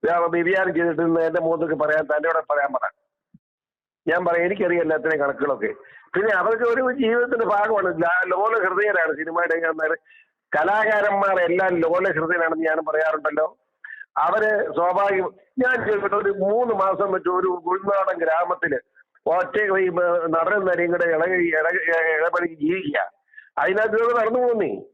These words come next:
അതിന് ആർക്കെങ്കിലും പരാതി, ഇപ്പോഴാണോ പരാതി പറയുന്നത്? പിന്നെ പറയട്ടെ എന്നാ കാര്യം? ഞാൻ ഇതിനെ വിശ്വസിക്കാതെ, ഇതിനെ, ഇതിനെ പറ്റി അഭിപ്രായമില്ലെന്ന് പറയാൻ കാരണം അതാ. തെറ്റല്ലെന്നല്ല,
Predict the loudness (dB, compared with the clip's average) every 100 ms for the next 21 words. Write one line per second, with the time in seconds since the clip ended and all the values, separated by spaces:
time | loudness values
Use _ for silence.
0 | _ _ _ _ _ -2 0 2 0 0
1 | 0 2 0 0 0 0 0 0 0 0
2 | -2 -6 -12 -20 _ _ _ -4 -2 0
3 | 0 0 0 0 0 -4 -10 -14 -4 0
4 | 2 2 2 2 0 -2 -2 0 0 0
5 | 0 0 0 0 0 0 -2 -2 -2 0
6 | 0 0 0 2 0 2 0 0 0 -2
7 | -4 -8 _ _ _ _ _ _ _ -4
8 | -2 0 0 0 0 0